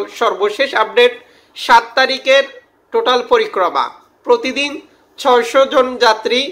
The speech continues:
বা ছয়শো জন গৃহকর্মী কুয়েতে প্রবেশ করবে।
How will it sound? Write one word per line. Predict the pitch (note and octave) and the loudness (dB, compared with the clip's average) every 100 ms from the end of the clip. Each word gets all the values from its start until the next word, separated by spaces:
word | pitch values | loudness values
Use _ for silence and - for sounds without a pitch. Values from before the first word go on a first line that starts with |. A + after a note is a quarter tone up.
| - _ _ - | -14 _ _ -2
বা | F#3+ F#3+ - | 0 0 -2
ছয়শো | A#3+ A#3 B3 | -2 2 4
জন | C4 B3 G#3 | 4 2 -2
গৃহকর্মী | A3+ A#3+ C#4 A#3+ C4 C#4 D#4+ _ _ _ B3 | -2 2 2 2 -4 -6 -14 _ _ _ 0
কুয়েতে | A#3+ A#3 A3+ | 0 2 -2
প্রবেশ | G#3+ G3 F#3+ - | -2 -4 -6 -6
করবে। | F#3 C#3+ | -6 -4